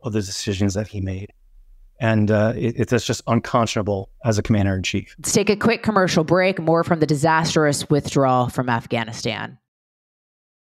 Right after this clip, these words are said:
Speaker 2: Two-thirds of Americans are at risk to experience a blackout.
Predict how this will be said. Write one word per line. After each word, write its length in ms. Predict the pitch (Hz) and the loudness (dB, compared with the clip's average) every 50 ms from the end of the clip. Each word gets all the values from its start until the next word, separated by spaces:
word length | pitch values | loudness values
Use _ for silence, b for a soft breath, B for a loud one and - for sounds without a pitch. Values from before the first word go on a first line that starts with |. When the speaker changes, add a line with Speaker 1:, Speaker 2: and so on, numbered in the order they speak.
| _ _ - | _ _ -6
Speaker 2:
Two-thirds 560 | - - 302 349 381 - - 269 262 - 233 | -2 0 0 0 0 0 0 0 0 0 0
of 80 | 185 | -2
Americans 580 | 185 175 175 175 175 175 175 - 165 147 143 156 | -2 0 0 0 0 0 0 -2 -4 -4 -2 -2
are 60 | 151 | -2
at 160 | 139 - - | -2 0 0
risk 280 | 160 160 170 - - - | -2 -2 -2 -4 -6 -4
to 100 | - 175 | -4 -4
experience 500 | 156 - - - 151 139 131 123 123 - | -4 -4 -6 -8 -6 -6 -6 -6 -8 -10
a 60 | 117 | -12
blackout. 560 | 110 113 110 110 120 - - 80 67 - - | -8 -6 -6 -6 -6 -8 -10 -10 -10 -12 -16